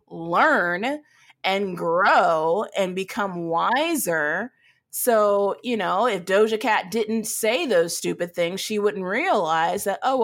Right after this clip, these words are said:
okay, that was a homophobic remark. I'm gonna be more sensitive and I'm not gonna say that."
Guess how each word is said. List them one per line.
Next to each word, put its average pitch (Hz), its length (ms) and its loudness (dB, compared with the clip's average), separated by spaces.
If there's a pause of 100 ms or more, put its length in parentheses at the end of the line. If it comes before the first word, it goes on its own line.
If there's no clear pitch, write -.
okay, 175 380 -6 (300)
that 233 200 4
was 269 140 -2
a 240 80 2
homophobic 196 680 -4
remark. 165 580 -4 (460)
I'm 196 180 2
gonna 208 200 0
be 185 140 -4
more 175 220 -4
sensitive 220 680 -2
and 170 100 -4
I'm 160 140 -4
not 165 180 -4
gonna 160 160 -8
say 165 180 -6
that." 147 160 -6